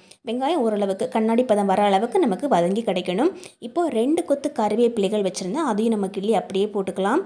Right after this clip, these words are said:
கருவேப்பிலையோட வாசனையும் இன்னும் நல்லா சூப்பரா இருக்குங்க. அதே மாதிரி உளுந்து சேர்த்துக்கணும் இல்லைங்களா? அது ஃப்ரை பண்ணி, ஆ, வரும்போது அதோட வாசனையும் செமையா இருக்கும். இப்போ எல்லாத்தையும் ஒரு முறை மிக்ஸ் பண்ணி விட்டுக்கலாம்.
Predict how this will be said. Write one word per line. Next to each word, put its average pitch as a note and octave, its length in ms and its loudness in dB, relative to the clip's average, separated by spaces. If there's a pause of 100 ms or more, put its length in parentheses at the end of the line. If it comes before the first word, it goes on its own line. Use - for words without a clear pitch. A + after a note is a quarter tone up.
(340)
கருவேப்பிலையோட A#3 520 2 (100)
வாசனையும் A3 480 2
இன்னும் G#3 160 0
நல்லா F#3 140 0 (100)
சூப்பரா A3 380 -2
இருக்குங்க. G3 320 -4 (100)
அதே G#3 160 -2
மாதிரி G#3 160 0 (160)
உளுந்து C#4+ 260 2
சேர்த்துக்கணும் G3+ 380 -2
இல்லைங்களா? G#3 280 2 (400)
அது B3+ 120 4 (100)
ஃப்ரை G#3+ 160 2 (140)
பண்ணி, A3+ 240 0
ஆ, F#3+ 40 -2 (160)
வரும்போது G3+ 440 2 (400)
அதோட C#4+ 220 4 (120)
வாசனையும் G3 520 0 (100)
செமையா G3 420 0
இருக்கும். - 240 -4 (340)
இப்போ A3+ 220 -4
எல்லாத்தையும் B3+ 460 -2
ஒரு G3+ 140 2
முறை C4+ 200 2
மிக்ஸ் - 240 -4
பண்ணி F3+ 160 -8
விட்டுக்கலாம். F3 360 -6